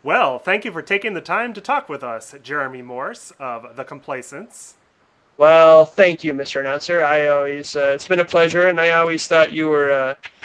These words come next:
Speaker 2: you know, a very good announcer on the show, although I got to tell you, Announcer Man was just that much better.
Speaker 1: Well, thank you for the compliment, I guess. What about Bizarro Announcer Man?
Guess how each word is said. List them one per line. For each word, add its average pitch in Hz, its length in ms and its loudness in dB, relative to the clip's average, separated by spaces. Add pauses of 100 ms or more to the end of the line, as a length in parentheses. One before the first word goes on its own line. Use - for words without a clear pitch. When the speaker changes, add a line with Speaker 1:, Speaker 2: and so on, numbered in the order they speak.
(180)
Speaker 2:
you 139 80 -6
know, 143 140 -4
a 143 120 -6
very 160 320 2
good 160 180 2
announcer 151 380 0
on 147 80 -2
the 147 60 -6
show, 147 420 0
although 143 180 2
I 143 60 2
got 156 160 2
to 160 60 -18
tell 165 200 4
you, 156 260 -2 (380)
Announcer 170 460 0
Man 143 320 2
was 120 420 -8
just - 400 -18
that 170 400 0
much 131 380 -10 (120)
better. 107 360 -14 (1000)
Speaker 1:
Well, 120 600 -6 (200)
thank 160 220 -10
you 127 280 -12 (140)
for 143 140 -14
the 123 100 -18 (100)
compliment, 135 640 -10
I 131 120 -12
guess. 120 640 -14 (340)
What 151 120 -12
about 147 300 -6
Bizarro 135 500 -6
Announcer 113 400 -14
Man? 113 400 -20